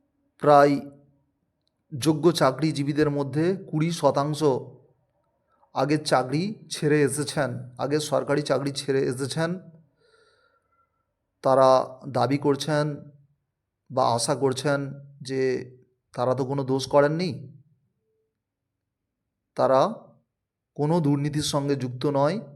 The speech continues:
কোনো দুর্নীতির লিস্টে তাদের নাম নেই। তাহলে তারা ঠিক আছে, তাদের চাকরি যেন থাকে,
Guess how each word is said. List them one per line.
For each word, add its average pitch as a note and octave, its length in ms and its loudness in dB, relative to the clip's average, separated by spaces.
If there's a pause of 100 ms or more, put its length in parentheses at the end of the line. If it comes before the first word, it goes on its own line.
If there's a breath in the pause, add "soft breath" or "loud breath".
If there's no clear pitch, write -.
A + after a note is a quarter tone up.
(400)
কোনো D#3+ 280 0
দুর্নীতির D3 840 -2 (720)
লিস্টে E3 360 2
তাদের C#3+ 260 4
নাম B2 280 -2
নেই। D#3 300 -6 (1160)
তাহলে C#3 600 0 (1300)
তারা C3 380 2 (2250)
ঠিক E3 240 0
আছে, D#3+ 400 4 (600)
তাদের C3 320 -2
চাকরি C3+ 600 -4 (480)
যেন C3+ 280 -4
থাকে, B2 640 -2